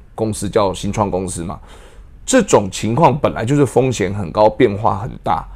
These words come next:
所以绝对不能用那一种一个萝卜一个坑的那一种想法在看一件事情，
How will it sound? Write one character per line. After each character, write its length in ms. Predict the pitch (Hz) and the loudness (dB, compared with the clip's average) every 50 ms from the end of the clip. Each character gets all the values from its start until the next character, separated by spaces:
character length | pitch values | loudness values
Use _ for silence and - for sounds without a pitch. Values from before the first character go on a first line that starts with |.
| - - - | -20 -18 -2
所 160 | - - 190 | 4 4 4
以 80 | 180 - | 4 4
绝 300 | - - - 143 151 156 | 0 0 4 4 4 6
对 140 | 151 185 175 | 6 6 4
不 180 | - - 175 165 | 4 4 2 4
能 140 | 139 135 | 4 4
用 160 | 143 147 143 143 | 2 2 2 2
那 120 | 139 135 | 0 0
一 60 | 131 | 0
种 300 | 117 - 117 98 78 76 - - - - - - - - - - - - - - - - - - - | 0 0 -2 -2 -2 -4 -12 -16 -20 -20 -20 -20 -20 -20 -20 -20 -20 -20 -20 -20 -20 -20 -20 -12 -6
一 100 | - 139 | -2 0
个 80 | 135 139 | 2 4
萝 180 | 120 110 107 104 | 6 6 6 4
卜 220 | 90 117 117 - | 4 2 0 2
一 100 | - 120 | 0 0
个 120 | 113 110 | -2 -2
坑 260 | 107 - - 117 110 110 | -4 -6 -6 -6 -4 -4
的 80 | 104 | -4
那 140 | 101 107 104 | -4 -4 -4
一 20 | |
种 160 | 98 95 82 - | -6 -6 -8 -10
想 220 | - 101 95 98 | -10 -10 -10 -10
法 160 | - - 76 | -10 -10 -8
在 120 | - - 95 | -8 -8 -6
看 300 | - - - 92 - - - - - - - - - - - - | -4 0 0 0 0 -2 -12 -20 -20 -20 -20 -20 -20 -16 -10 -6
一 20 | 104 | -2
件 160 | - 107 95 | -2 -2 -2
事 140 | 90 92 87 | -2 -6 -8
情， 160 | - - | -10 -10